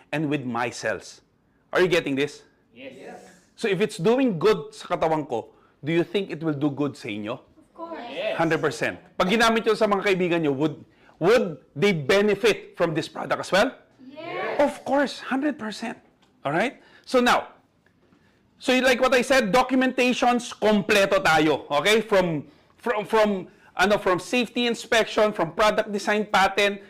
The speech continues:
Speaker 1: even from accur-, eto ah, yung accuracy test report, meron rin po tayo. Eto at pinaka the best. Meron tayong clinical test results. Ano tong clinical studies na to? Tinest po nila sa tao.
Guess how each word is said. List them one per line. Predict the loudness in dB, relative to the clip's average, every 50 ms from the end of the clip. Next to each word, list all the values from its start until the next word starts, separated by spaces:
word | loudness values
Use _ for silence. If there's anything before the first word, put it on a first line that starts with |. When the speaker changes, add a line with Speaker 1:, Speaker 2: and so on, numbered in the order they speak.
| -20 -20 -20 _ _ -4
Speaker 1:
even | 0 2 2 2 4 4 2 2 2 2
from | 0 0 0 2 2
accur-, | 0 -2 0 0 0 0 0 2
eto | 0 0 2
ah, | 4 4 4 4 2 0
yung | -4 -4 -4 -2
accuracy | 0 0 -2 0 -2 -4 -4 -4 -6 -8 -4
test | 0 2 2 2 2 0 -4
report, | -4 -2 0 0 0 0 0
meron | 2 2 2 4 2 2 0
rin | 0 0 0
po | 0 -4 -2
tayo. | 0 0 0 0 -2 -2
Eto | -4 -2 2 2
at | 2 2 0 -4 -8 -12
pinaka | -8 -2 -2 -2 -2 0 0
the | 0
best. | 0 2 0 -2 -2 -6 -20 _ _ _ _ _ _ _
Meron | -8 -2 2 2 4 4 2 0
tayong | 0 0 2 2 2 2 0 -2
clinical | -2 -2 0 2 2 2 2 2 2 0 2 2 4 6 6 4 4 2 -2 -6 -16 _ _ _ _ _ _ -2
test | 0 2 2 0 -2 -8 -16 -18 -12 -6
results. | -4 -4 -4 -2 0 0 0 0 0 -4
Ano | -4 -2 -2 0
tong | -2 -2 -4
clinical | -2 -2 -2 0 0 0 0 0 -2
studies | 0 -2 -2 -2 -2 -4 -4 -4
na | -2 -2
to? | 0 -4 -4 -4 -12 -20 -20 -20 -20 -20 _ _ 2
Tinest | 4 4 4 4 4 2 0 -2
po | -2 0 2
nila | 4 4 4 2 2 0
sa | 0 -4
tao. | -8 -6 -6 -4 -4 -2 0 0 -2 -2 -2 -8